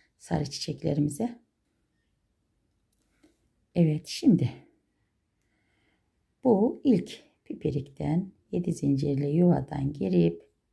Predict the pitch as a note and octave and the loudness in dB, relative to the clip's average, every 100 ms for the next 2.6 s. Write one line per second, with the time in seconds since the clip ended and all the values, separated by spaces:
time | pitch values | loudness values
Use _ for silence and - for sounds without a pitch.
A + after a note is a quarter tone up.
0 | _ C4 G3 D#3 G#3+ F4+ F4+ - C4+ B3+ | _ -2 2 4 4 2 0 -2 -4 -4
1 | - E3+ C#3 - C#3 C#3 - A3 A#3+ - | 0 0 0 -2 -2 -2 -2 -2 -4 -6
2 | A#3 A#3+ B3 B3 B3+ - | -4 -2 2 2 2 0